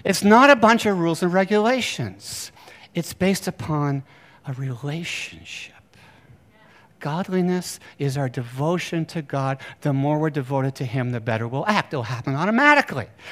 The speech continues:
That's what he's trying to say. It's our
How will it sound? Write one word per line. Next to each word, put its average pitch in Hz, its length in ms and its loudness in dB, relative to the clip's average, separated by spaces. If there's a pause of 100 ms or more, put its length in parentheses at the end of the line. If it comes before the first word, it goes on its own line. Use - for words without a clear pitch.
(100)
That's 233 360 4
what 254 140 6
he's 233 280 0
trying 143 380 -2
to 202 100 -6
say. 254 760 -4 (3500)
It's - 540 -4 (380)
our 143 520 0